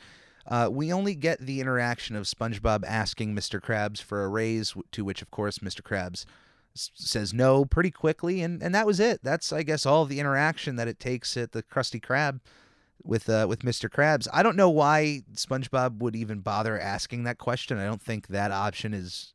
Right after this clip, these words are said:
ever on the table. I'm surprised that he would even ever make a, a penny more than whatever he was offered, uh, his very first day. But I do have to give him credit for at least, uh, trying. Now, before we get to the emergency situation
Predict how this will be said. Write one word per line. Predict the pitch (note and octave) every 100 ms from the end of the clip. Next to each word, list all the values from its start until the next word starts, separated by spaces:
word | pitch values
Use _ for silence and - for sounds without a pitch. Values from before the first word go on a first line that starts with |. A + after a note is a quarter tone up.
| -
ever | F2+ G2
on | A#2
the | A#2
table. | A#2 C3 D3 B2+
I'm | G2+
surprised | - - G#2 G#2+ G#2
that | G2+
he | G2+ F#2+ - - - _ -
would | G2 G2+
even | A2 G#2
ever | G2 F#2+ A2+
make | A2 A2+ A#2+ - -
a, | F#2 F2+ F#2+ -
a | -
penny | - - B2 C3+
more | C3+ A#2+ A#2+ A#2 G#2
than | G#2
whatever | G#2 A2 G#2+
he | A2
was | G#2 G2+
offered, | G2+ G#2 - A2+ A#2 A2+ _ _ _ -
uh, | G2+ F2
his | G#2+ G2+
very | G2 G#2 G#2
first | - A#2 G#2 F#2+
day. | G#2 A#2 D#3 G3+ _ _ _ _ _ -
But | C3+ G3
I | G#3+
do | F3 A3
have | A3+ A3+
to | A3
give | G#3 F#3+
him | F#3
credit | F#3+ G#3 -
for | C#3
at | C3 -
least, | C#3+ C#3+ - B2+
uh, | A#2+ A#2
trying. | - D3+ E3 G2+ - - - -
Now, | D#3+
before | E3+ G#3 B3+
we | C4+
get | A3+ G3
to | G3
the | F3
emergency | D#3+ D3 E3 E3 D#3+ - C#3+
situation | - C#3+ - B2 B2 B2 - F#2+ C#2+